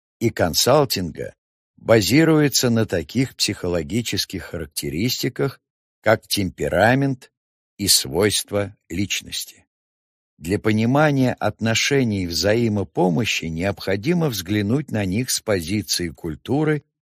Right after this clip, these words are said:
и социологии. Юморист Стивен Поттер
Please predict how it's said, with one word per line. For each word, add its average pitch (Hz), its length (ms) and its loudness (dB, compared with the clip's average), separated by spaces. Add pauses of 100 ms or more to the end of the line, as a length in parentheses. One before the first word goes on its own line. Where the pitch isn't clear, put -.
и 113 140 -4
социологии. 113 920 -2 (920)
Юморист 113 720 2
Стивен 104 580 2
Поттер 147 480 2